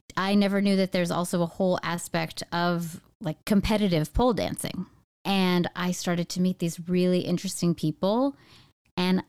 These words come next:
it just became addictive and incredible. And then I started to have these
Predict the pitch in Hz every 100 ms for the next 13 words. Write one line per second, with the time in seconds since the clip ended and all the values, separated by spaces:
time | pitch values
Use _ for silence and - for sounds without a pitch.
0 | - 190 - - 180 - - 170 - 185
1 | 185 180 170 - _ - 180 - 170 -
2 | 208 247 262 247 - - _ _ 190 190
3 | 190 180 175 170 - 175 - - 277 285
4 | 170 160 226 269 190 180 170 165 160 -
5 | 180 180 165 170 180 165 - - 180